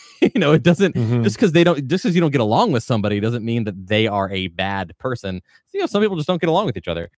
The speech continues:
Speaker 1: And so instead, I twisted that a little bit and gave them the surprise of their life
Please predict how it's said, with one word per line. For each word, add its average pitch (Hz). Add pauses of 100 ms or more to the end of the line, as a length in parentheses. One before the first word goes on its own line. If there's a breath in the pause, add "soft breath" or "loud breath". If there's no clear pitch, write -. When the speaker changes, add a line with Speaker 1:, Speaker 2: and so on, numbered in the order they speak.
(100)
Speaker 1:
And 110
so 123
instead, 110
I 98 (200)
twisted 135
that 95
a 101
little 95
bit 92
and 101
gave 107
them 98
the 92
surprise 95
of 87
their 90
life 90